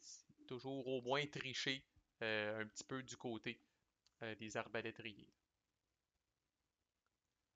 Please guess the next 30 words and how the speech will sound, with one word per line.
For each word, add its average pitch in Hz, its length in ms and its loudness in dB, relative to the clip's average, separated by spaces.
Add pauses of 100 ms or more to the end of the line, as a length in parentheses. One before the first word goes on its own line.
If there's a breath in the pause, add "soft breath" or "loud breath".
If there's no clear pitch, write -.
(720)
Fait 113 100 8
que 113 60 -10
voilà, 147 300 12
ça 135 140 10
met 139 120 8
du - 140 -2
piquant, 160 400 12
puis - 100 -2
cette, - 300 6
euh, 123 220 10
cette 127 280 4
règle-là, 143 480 12
le 143 140 10
d'archery, 135 600 8
là, 139 100 8
va 120 120 6
devenir 123 440 2
très 135 280 4
importante. 135 600 2
Je 117 80 -2
vous 127 60 -10
donne 123 180 6
un 120 100 2
spoiler, 123 480 4
ça, 139 120 0
ça 127 140 4
devrait 120 300 6
être 131 60 -2
dans 117 220 8
deux 131 200 0